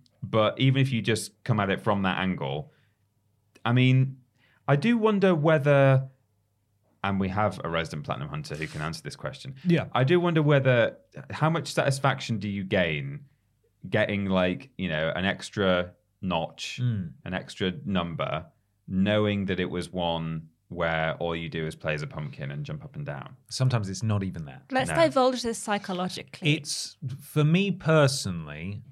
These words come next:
Speaker 2: I go through phases of wanting to get easy Platinums,
Speaker 1: Yeah.
Speaker 2: and they, they come and they go. And I used to be far more into it than, than I am now.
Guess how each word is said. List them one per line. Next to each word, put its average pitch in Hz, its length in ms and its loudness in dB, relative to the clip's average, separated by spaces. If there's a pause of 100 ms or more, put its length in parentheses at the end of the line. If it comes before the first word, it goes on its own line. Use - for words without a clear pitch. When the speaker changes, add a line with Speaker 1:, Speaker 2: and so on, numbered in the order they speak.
(180)
Speaker 2:
I 131 640 2
go 117 240 2
through 104 300 -4
phases 104 480 -2
of 85 120 -10
wanting 85 300 -10
to 82 80 -12
get 87 160 -10
easy 87 260 -14
Platinums, 80 640 -10
Speaker 1:
Yeah. 85 240 -4
Speaker 2:
and 87 280 -10
they, 98 260 2
they 98 240 0
come 123 380 0
and 107 200 -4
they 95 120 0
go. 80 280 -2
And 98 180 -2
I 104 200 0 (160)
used 143 260 0
to 101 60 -4
be 98 100 -4
far 107 220 2
more 92 220 -2
into 92 200 -6
it 82 140 -8
than, 85 320 -6
than 87 160 -8
I 85 80 -4
am 82 140 -8
now. 82 340 -6